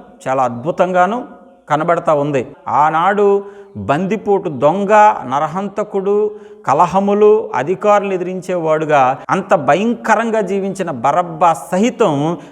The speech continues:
యేసుక్రీస్తు ప్రభువారికి దాసోహమయ్యాడు, క్రీస్తు కొరకు జీవించాడు. కాబట్టి ప్రభువు ఎంత భయంకరులనైనా మార్చగలడు, ప్రభువు ఎంత కఠినాత్ములనైనా, ఎంత దుర్మార్గులనైనా, ఎంత భయంకరమైన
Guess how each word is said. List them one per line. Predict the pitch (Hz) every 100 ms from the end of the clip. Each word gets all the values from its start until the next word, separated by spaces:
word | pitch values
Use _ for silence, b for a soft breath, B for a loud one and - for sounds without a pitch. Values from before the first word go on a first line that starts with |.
| B
యేసుక్రీస్తు | 131 160 170 151 147 147 147
ప్రభువారికి | 127 139 127 131 127 127 127 127 120
దాసోహమయ్యాడు, | 127 147 175 170 170 151 139 131 123 120 B B -
క్రీస్తు | 131 131 117
కొరకు | 127 113
జీవించాడు. | 110 123 123 117 113 104 - - B -
కాబట్టి | 135 156 156 117 - B -
ప్రభువు | 123 143 180 202 151 139 143 B - 151
ఎంత | 208 214 -
భయంకరులనైనా | 165 143 165 - 156 143 143 135 131 131
మార్చగలడు, | 151 135 123 127 117 110 113 107 - B 127
ప్రభువు | 156 226 214 151 160 156 B
ఎంత | 131 180 208 175 -
కఠినాత్ములనైనా, | 143 175 185 196 170 160 147 135 127 113 B 135
ఎంత | 180 196 170
దుర్మార్గులనైనా, | 131 139 180 208 180 175 156 135 120 117 B
ఎంత | - 208 208
భయంకరమైన | 139 135 190 190 185 180